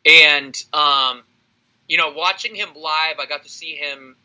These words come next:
sort of warm up and take threes. And I remember saying, like, "Oh, he's, like, adjusted his mechanics a little bit." Like, it was just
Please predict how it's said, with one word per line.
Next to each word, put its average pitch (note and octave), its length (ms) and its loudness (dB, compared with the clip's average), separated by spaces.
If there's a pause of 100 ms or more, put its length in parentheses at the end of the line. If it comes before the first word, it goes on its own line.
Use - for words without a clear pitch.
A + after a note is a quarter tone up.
(420)
sort D#3 180 -10
of A#2+ 100 -16
warm D3+ 340 -6
up C#3 340 -4
and B2+ 80 -20
take - 280 -12
threes. C3+ 400 -8
And B2+ 80 -10
I C3 40 -2
remember F3 280 -8
saying, D#3 220 -4
like, C#3 200 -6
"Oh, C#3+ 160 -2
he's, C3+ 200 -8
like, C3+ 180 -4
adjusted C3 380 -8
his B2+ 120 -14
mechanics D3 480 0
a C3 60 -12
little A#2+ 220 -14
bit." A2 200 -16
Like, C3 160 -6
it C#3 60 -2
was B2+ 160 -4
just B2 320 -4